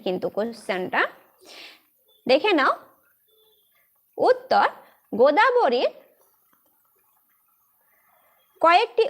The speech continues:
উল্লেখযোগ্য উপনদী হলো মঞ্চিরা, প্রাণহিতা,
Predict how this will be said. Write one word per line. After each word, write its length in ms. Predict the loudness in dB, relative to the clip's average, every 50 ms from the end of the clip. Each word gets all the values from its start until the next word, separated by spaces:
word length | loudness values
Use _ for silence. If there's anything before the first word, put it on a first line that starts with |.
| -2
উল্লেখযোগ্য 800 | -2 0 2 2 2 2 2 2 2 0 0 0 0 0 2 2 2 2 0 0
উপনদী 520 | 0 2 2 2 4 2 2 2 2 2 0
হলো 480 | 0 0 0 2 2 4 2 0 -2 -4 -8 -18 -20 -20 -20 -20 -20 -20 -20 -20 -20 -14 -8 -2
মঞ্চিরা, 800 | 2 2 4 4 4 2 0 0 0 0 0 2 2 2 0 -2 -4 -8 -18 -20 -20 -20 _ _ _ _ _ _ _ _ _ _ _ _ _ _ _ _ _ _ _ _ _ _ _ _ _ _ _ _ _ _ _ _ _ _ _ _ _ _ _ _ _ _ _ _ _ _ _ _ _ _ _ _ _ _ _ _ _ _ _
প্রাণহিতা, 840 | 0 2 4 4 4 2 2 0 0 0 0 0 0 0 0 0 0